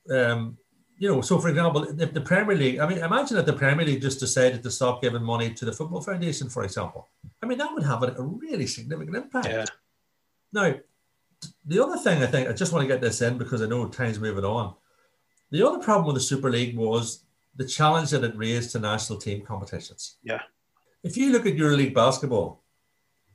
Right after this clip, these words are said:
Speaker 1: they're now running games in competition with fiba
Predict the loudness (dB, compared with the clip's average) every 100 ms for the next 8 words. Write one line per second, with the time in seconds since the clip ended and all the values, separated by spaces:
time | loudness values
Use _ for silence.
0 | _ -2 2 4 6 6 4 2 -2 _
1 | _ _ _ _ _ -2 4 6 4 2
2 | 2 4 2 -2 -6 -2 0 0 4 4
3 | 4 2 2 0 -2 -10 -2 2 4 4
4 | 2 -2